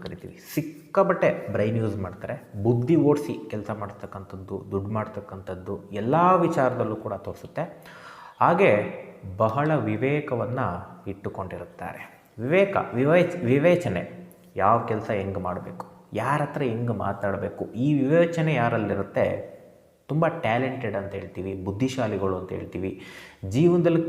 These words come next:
ಕೆಟ್ಟದ್ದು ಕಡಿಮೆ ಆಗ್ತಕ್ಕಂಥದ್ದು. ಏಕೆಂದರೆ ಯಾವ ವಿಚಾರ ಏನು ಮಾಡಬೇಕು ಅಂತ ತಿಳ್ಕೊಂಡು ಮಾತಾಡೋರಿಗೆ, ತಿಳ್ಕೊಂಡು ಕೆಲಸ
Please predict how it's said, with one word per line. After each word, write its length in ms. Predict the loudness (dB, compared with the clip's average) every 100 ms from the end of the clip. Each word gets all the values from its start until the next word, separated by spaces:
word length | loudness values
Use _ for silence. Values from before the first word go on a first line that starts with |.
| 0
ಕೆಟ್ಟದ್ದು 340 | 0 -2 -2 -4
ಕಡಿಮೆ 220 | -4 -6 -8
ಆಗ್ತಕ್ಕಂಥದ್ದು. 540 | -8 -8 -10 -10 -8 -6
ಏಕೆಂದರೆ 240 | -4 -2 2 4
ಯಾವ 100 | 4 2
ವಿಚಾರ 280 | 0 0 2 0 -4 -14 -20 -20 _ 0
ಏನು 140 | 2 2
ಮಾಡಬೇಕು 340 | 2 2 0 -2
ಅಂತ 120 | -4 -2 4
ತಿಳ್ಕೊಂಡು 360 | 4 6 4 4
ಮಾತಾಡೋರಿಗೆ, 560 | 2 2 2 2 0 -2 2
ತಿಳ್ಕೊಂಡು 380 | 2 4 2 2
ಕೆಲಸ 220 | 0 -2